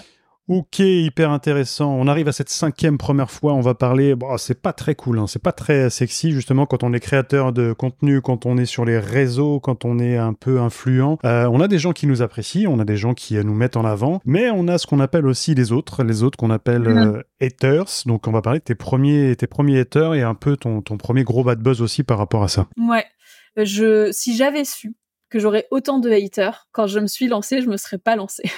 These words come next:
Speaker 1: Ok.
Speaker 2: <laughs> Donc, vraiment, ça, c'est un truc, euh,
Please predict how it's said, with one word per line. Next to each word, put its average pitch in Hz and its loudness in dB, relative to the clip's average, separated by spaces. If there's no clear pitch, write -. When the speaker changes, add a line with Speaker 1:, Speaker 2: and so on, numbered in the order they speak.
Speaker 1:
Ok. 117 0
Speaker 2:
<laughs> 165 -4
Donc, 269 2
vraiment, 269 0
ça, 269 -2
c'est 285 -2
un 202 0
truc, 277 -6
euh, 208 0